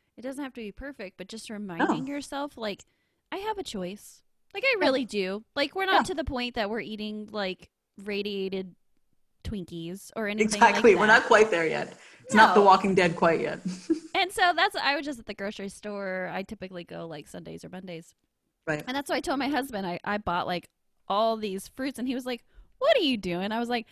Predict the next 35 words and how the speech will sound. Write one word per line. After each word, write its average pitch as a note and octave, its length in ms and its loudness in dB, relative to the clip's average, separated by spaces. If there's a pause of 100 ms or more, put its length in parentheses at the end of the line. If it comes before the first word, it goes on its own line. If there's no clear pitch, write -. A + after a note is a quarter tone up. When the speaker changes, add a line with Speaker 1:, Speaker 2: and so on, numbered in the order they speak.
(260)
Speaker 1:
"I'm F4 180 10
gonna G#4+ 140 4
buy E4 220 4
a G4 120 0
juicer A3 720 -4
off A#3 220 4
of F4 160 -2
Amazon, G3+ 720 -4
and A#3+ 220 -4
we're G#4+ 120 4
gonna F4 220 0
try C#4+ 540 0
this C4+ 320 -4
out F#3+ 360 -2
because A3+ 420 -6
why C4+ 640 -4
not?" G#3 380 -8
Because F4+ 260 -8
we E4+ 80 -14
always G#4+ 320 -2
have A4+ 160 -4
a G#4+ 60 -6
choice. D#4+ 340 -8
And A#3 120 -8
I A#3+ 80 -6
think E4 260 -8 (380)
when C4+ 120 -8
we C#4+ 100 -6
get D4 200 -6
into D#4 180 -8
anxiety, G#3+ 500 -8
we G3+ 100 -10
get G#3+ 120 -12
into G#3+ 160 -14
panic, C#4 520 -10